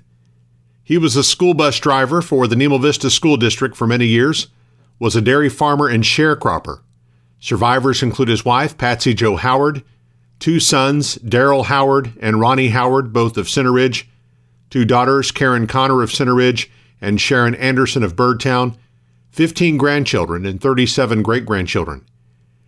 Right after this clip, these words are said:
Funeral service for Othel Dwayne Howard will be Tuesday, April nineteenth, two P M, at the Harris Funeral Home Chapel with Doctor Thomas Flowers officiating. Burial will follow at Pleasant Hill Cemetery in Center Ridge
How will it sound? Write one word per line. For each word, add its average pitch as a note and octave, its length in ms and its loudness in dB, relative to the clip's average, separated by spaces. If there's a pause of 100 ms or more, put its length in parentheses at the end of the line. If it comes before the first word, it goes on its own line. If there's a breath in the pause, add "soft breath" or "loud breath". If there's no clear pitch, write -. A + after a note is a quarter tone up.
(140)
Funeral C#3 340 0
service B2 360 0
for - 180 -2
Othel C3 360 0
Dwayne A#2+ 300 0
Howard C#3 420 0
will G#2+ 240 0
be G#2 160 -2
Tuesday, D#3 540 -2
April B2+ 240 0
nineteenth, A#2+ 580 -2
two E3 180 -2
P D#3 240 0
M, F2 280 -4 (480 soft breath)
at E2+ 180 -6
the F#2 80 -10
Harris C3 380 0
Funeral C#3 340 0
Home A2+ 220 0
Chapel G2 400 -4
with G2+ 160 -4
Doctor A2+ 320 -2
Thomas A#2+ 340 -2
Flowers G#2 480 -2
officiating. G2 680 -4 (600)
Burial C3+ 400 2
will C#3+ 140 2
follow C3 380 0
at A#2 160 -4
Pleasant C#3 400 -2
Hill C3 260 0
Cemetery G#2+ 640 0
in G2 80 0
Center B2+ 300 0
Ridge F2 320 -2